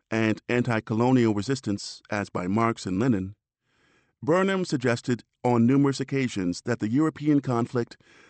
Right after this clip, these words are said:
marked a revolutionary moment for people of color throughout the world. He lectured on the Indian Communist Party and the anti-colonial movement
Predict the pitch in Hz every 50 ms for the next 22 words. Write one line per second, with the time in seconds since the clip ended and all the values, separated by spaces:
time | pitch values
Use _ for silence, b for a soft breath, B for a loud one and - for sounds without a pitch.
0 | b b - 127 127 131 135 135 - 120 107 113 139 147 143 143 143 135 - 139
1 | 127 127 127 127 120 117 131 156 156 123 107 110 123 - - 117 107 - - 127
2 | 123 123 123 123 120 120 - - - 110 107 113 113 113 - 120 117 110 110 107
3 | - 117 113 117 120 117 110 98 92 - - _ _ _ _ _ _ _ _ _
4 | _ _ _ _ _ _ _ _ _ _ _ _ _ 110 98 107 110 - - -
5 | 123 113 110 107 117 113 113 117 117 120 - - 135 135 135 135 127 123 120 113
6 | 113 - 113 110 110 110 107 101 - - - 117 104 98 101 110 113 120 123 -
7 | 107 101 104 104 - 117 117 113 120 110 101 - 117 120 135 139 135 117 107 104
8 | 101 98 92 110 113 127 -